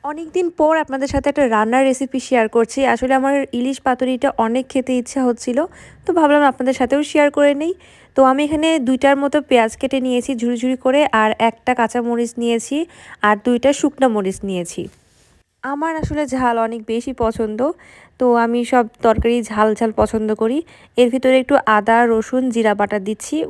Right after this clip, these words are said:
খুবই সামান্য পরিমাণে। আপনাদের ইচ্ছা হলে দিবেন, না ইচ্ছা হলে দিবেন না, কোনো সমস্যা নেই। তারপরে লবণ, হলুদের গুঁড়া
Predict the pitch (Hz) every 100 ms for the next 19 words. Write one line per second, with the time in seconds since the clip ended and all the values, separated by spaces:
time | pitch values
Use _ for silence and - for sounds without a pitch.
0 | - 349 349 349 330 302 240 233 233 226
1 | 220 220 294 330 - 285 285 285 - -
2 | - - 269 330 320 320 269 285 330 294
3 | 220 220 214 - 226 214 214 240 208 175
4 | 175 226 220 208 196 202 208 185 185 -
5 | - - _ 233 214 247 254 247 226 214
6 | 233 277 330 - _ 240 226 226 254 254
7 | 262 269 339